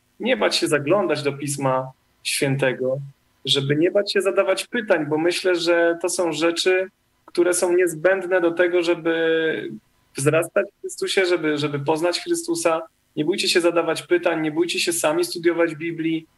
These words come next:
Nie ma ekspertów od Biblii, nie ma specjalistów od Biblii, nie ma specjalnych uprawnień do Biblii. Te uprawnienia ma każdy.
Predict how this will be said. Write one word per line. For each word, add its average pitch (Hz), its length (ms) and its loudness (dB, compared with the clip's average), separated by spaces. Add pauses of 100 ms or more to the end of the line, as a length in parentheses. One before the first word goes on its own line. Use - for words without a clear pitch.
(200)
Nie 156 260 2
ma 180 400 -4
ekspertów 175 680 0
od 156 180 -2
Biblii, 151 320 -4
nie 156 120 0
ma 160 120 0
specjalistów 170 680 -2
od 170 140 0
Biblii, 156 400 -4
nie 165 120 2
ma 202 120 2
specjalnych 196 560 -2
uprawnień 180 680 0
do 165 180 -2
Biblii. 165 500 -4
Te 170 140 2
uprawnienia 175 800 0
ma 151 180 -2
każdy. 196 540 0